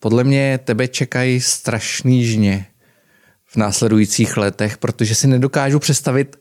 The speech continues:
jako víc zlobovanou oblast z obou stran. Je to tak, nebo už to cítíš?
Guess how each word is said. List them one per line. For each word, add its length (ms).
jako 240
víc 480
zlobovanou 580
oblast 440
z 100
obou 220
stran. 380
Je 100
to 100
tak, 180
nebo 300
už 300
to 160
cítíš? 520